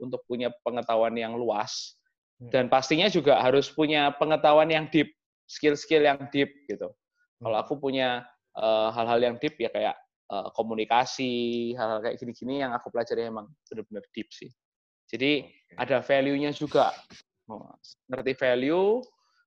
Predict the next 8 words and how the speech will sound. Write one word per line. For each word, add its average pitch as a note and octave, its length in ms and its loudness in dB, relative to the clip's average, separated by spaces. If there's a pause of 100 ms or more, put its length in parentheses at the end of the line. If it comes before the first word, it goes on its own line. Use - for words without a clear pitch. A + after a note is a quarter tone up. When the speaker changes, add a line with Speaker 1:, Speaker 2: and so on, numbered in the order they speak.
Speaker 1:
bisa A#2 340 -4 (480)
punya A#2+ 240 -8
pengetahuan A#2 340 -6
yang A2+ 140 -6
luas, D3 840 0 (460)
prinsip-prinsip C3 640 -6
hidupnya A#2+ 340 -6
juga B2 300 -2